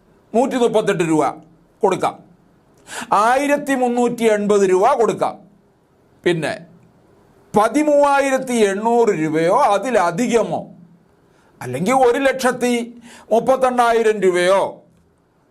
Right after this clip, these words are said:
ഒരു ലക്ഷത്തി മൂവായിരത്തി എണ്ണൂറ് രൂപയോ ഒക്കെ വേണമെങ്കിലും ആകാം. ചില്ലറ ആഗ്രഹമൊന്നുമല്ല കേട്ടോ.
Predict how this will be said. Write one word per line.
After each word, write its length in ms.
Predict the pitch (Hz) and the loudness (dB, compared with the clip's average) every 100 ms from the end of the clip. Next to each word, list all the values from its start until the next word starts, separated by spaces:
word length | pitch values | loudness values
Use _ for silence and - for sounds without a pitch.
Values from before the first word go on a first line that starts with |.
| - 214 | -2 0
ഒരു 80 | 277 | 2
ലക്ഷത്തി 500 | 269 185 233 233 247 | 0 0 -2 -2 -6
മൂവായിരത്തി 680 | 220 233 247 240 233 226 | -2 0 2 2 0 -2
എണ്ണൂറ് 420 | 220 196 190 196 185 | -2 -2 -2 0 0
രൂപയോ 680 | 156 156 147 190 190 123 - _ _ _ 147 | -2 0 2 2 2 -2 -12 _ _ _ -8
ഒക്കെ 260 | - - | -6 -2
വേണമെങ്കിലും 600 | 233 214 220 240 240 247 | 0 2 0 -2 -2 0
ആകാം. 360 | 220 214 208 156 - _ _ _ - | 2 2 0 -4 -10 _ _ _ -12
ചില്ലറ 300 | 170 180 240 262 247 214 135 180 190 180 190 | -6 0 2 2 2 -2 -6 -6 -4 0 -2
ആഗ്രഹമൊന്നുമല്ല 840 | 220 269 269 277 262 233 175 160 | -2 -2 0 0 0 -2 -2 -2
കേട്ടോ. 360 | 143 143 101 | -4 -8 -12